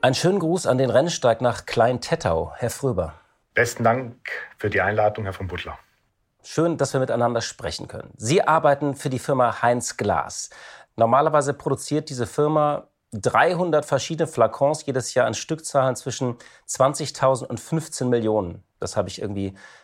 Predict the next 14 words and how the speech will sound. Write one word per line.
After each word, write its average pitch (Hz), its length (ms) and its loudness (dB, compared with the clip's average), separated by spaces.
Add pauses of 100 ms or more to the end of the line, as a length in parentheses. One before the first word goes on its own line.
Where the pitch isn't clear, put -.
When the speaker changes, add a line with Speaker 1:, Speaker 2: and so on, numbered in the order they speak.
Speaker 1:
mal 110 180 4
gelesen. 120 580 0
Wie 127 60 -2
ist 131 140 -4
denn 139 80 0
die 131 80 -2
Lage 123 260 2
dieser 113 240 -2
Tage? 110 440 -2
Fahren 127 340 -2
Sie 123 100 -6
noch 113 100 -4
unter 110 180 -4
Volllast? 131 560 -6